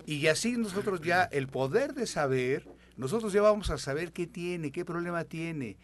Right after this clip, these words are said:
Entonces vamos a empezar a to-, a ta-, a atacarlos.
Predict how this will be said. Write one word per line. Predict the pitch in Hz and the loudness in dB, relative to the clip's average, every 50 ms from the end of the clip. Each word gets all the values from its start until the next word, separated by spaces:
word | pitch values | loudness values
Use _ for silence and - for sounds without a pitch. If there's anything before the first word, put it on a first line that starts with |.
| - - - | -20 -20 -10
Entonces | - - 156 151 135 | -2 -2 -2 0 4
vamos | 131 165 196 233 262 247 - - | 4 4 4 4 2 0 0 0
a | 151 | -2
empezar | 127 113 127 117 - - 135 147 147 147 - | -2 -4 -6 -6 -2 0 2 2 0 0 -2
a | - 120 113 | -6 -8 -8
to-, | - - 113 - - | -8 -10 -16 -16 -14
a | - 113 | -16 -14
ta-, | - - - | -14 -12 -12
a | - 135 120 | -12 -12 -14
atacarlos. | 117 - 113 98 - 143 139 143 139 123 107 98 - - - | -10 -10 -10 -6 -2 0 0 0 0 -2 -6 -10 -12 -14 -20